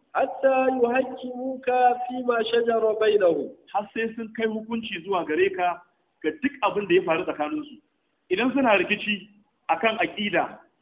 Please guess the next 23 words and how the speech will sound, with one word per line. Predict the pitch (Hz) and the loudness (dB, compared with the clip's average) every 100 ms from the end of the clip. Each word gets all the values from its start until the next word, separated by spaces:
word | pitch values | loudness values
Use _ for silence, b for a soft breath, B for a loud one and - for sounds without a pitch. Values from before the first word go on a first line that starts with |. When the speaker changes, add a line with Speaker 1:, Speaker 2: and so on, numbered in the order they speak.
| _ _ | _ _
Speaker 2:
ba | 233 226 226 | 4 4 4
su | |
da | 208 | 0
imani | 196 196 202 208 185 | 0 -2 0 0 0
sai | 180 208 | 0 0
sun | 208 | 0
kai | 214 | 0
hukunci | 208 214 214 202 | 0 0 -2 0
wajen | 185 196 | 0 0
wa? | 160 113 - _ _ _ _ _ _ _ _ _ _ _ - | -2 -6 -14 _ _ _ _ _ _ _ _ _ _ _ -6
Wajen | 180 202 | -2 -2
manzon | 185 151 156 | -2 -4 -4
Allah. | 165 151 127 - - | -4 -4 -8 -12 -10
"Hatta | 156 202 196 | -4 0 2
yuhaqqimuka." | 160 175 - 151 - 113 - _ _ - | 0 -2 -2 -4 -4 -10 -14 _ _ -8
In | 233 | -2
suna | 277 226 | 2 2
rikici | 190 180 - 214 | 2 -2 -10 -2
kan | 233 180 | -2 0
ibada, | 170 196 165 123 - _ _ _ _ _ _ _ - | 0 2 0 -4 -10 _ _ _ _ _ _ _ 0
yaya | 180 185 180 | 4 4 4
ake | 247 226 196 | 0 0 -2
sallah | 214 226 196 151 - | 0 0 0 -2 -6